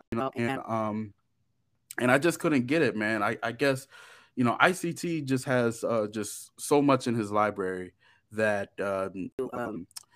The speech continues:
Speaker 1: to
Speaker 2: get paralysis analysis from all the things that he teaches. Um,
Speaker 1: Um,
Speaker 2: and then he said that he was a
Speaker 1: so
Speaker 2: self-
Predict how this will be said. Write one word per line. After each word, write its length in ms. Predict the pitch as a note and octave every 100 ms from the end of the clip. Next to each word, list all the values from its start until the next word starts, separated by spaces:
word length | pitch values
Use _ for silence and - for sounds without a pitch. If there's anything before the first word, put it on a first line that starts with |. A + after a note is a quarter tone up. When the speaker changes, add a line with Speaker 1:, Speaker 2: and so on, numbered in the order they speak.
| _ -
Speaker 1:
to 100 | B2+
Speaker 2:
get 100 | C#3
paralysis 480 | C#3 C#3+ D3 C3+ -
analysis 440 | B2+ C#3+ B2 A#2+
from 100 | -
all 100 | A#2+
the 80 | A#2+
things 140 | B2+
that 80 | B2
he 60 | B2
teaches. 400 | B2 A#2+ G#2+ - _ - - _ -
Um, 80 |
Speaker 1:
Um, 260 | B2 A#2+ - -
Speaker 2:
and 120 | B2+
then 100 | F#3+
he 80 | D#3
said 180 | E3 B2
that 160 | C3+ -
he 120 | D3
was 260 | C3+ B2+ -
a 60 |
Speaker 1:
so 100 | B2
Speaker 2:
self- 200 | B2+ -